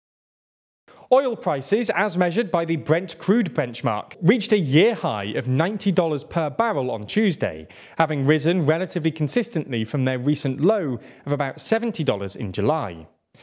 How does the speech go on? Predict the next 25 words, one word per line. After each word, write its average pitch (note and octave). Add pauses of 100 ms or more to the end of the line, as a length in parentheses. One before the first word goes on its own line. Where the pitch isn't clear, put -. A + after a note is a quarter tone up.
(300)
The D#3+
rise D3
was D#3+
a C3
symptom D3
of D#3+
both B2+
low B2+
supply D#3+
and D#3+
stronger D3+
than D3
expected A#2
demand. A2+ (560)
On F3+
the E3+
supply A#3
front, D#3
Saudi E3+
Arabia D3
had D3
been F3
deliberately F#3
producing D3+
less D#3